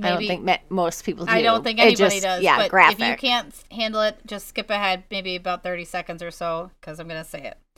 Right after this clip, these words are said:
Speaker 2: So, in one instance, he decapitated a duck in front of a group of friends and then went on to experiment with sedatives on a dog.
Speaker 1: Ooh.
Speaker 2: Yeah. Roberts, and it sucks because all I can think of is, is the Aflac.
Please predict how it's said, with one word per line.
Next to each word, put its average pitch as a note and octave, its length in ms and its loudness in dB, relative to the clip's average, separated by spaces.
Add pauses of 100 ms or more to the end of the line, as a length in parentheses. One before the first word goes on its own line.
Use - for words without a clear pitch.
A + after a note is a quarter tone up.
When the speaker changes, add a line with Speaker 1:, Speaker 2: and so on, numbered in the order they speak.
(600)
Speaker 2:
So, A#3+ 520 2
in A3+ 180 -4
one C4+ 220 -2
instance, G3 800 -10
he - 220 -12
decapitated B3+ 840 -6
a D4+ 80 -4
duck F#3+ 460 -4
in G#3 160 -14
front G3+ 300 -4
of G3+ 120 -8
a F#3+ 60 -8
group F#3 240 -12
of G#3 80 -6
friends D#3+ 580 -12 (380)
and G#3+ 200 -4
then A#3+ 160 -2
went C#4+ 180 0
on A#3+ 120 2
to A#3 80 -8
experiment F#3+ 680 -8
with G3 120 -12
sedatives F3 500 -6
on E3+ 140 -8
a E3 60 -10
dog. D#3 420 -10 (280)
Speaker 1:
Ooh. D#3+ 220 -8 (1120)
Speaker 2:
Yeah. - 360 -14 (720)
Roberts, C4+ 500 2
and A3 160 -10
it A3 80 -12
sucks - 440 -8
because G3+ 200 -14
all F#3 220 -4
I G3 60 -4
can G3 160 -12
think F3 160 -10
of E3+ 80 -12
is, - 200 -20
is E3+ 160 -18
the F3+ 160 -14
Aflac. - 680 -10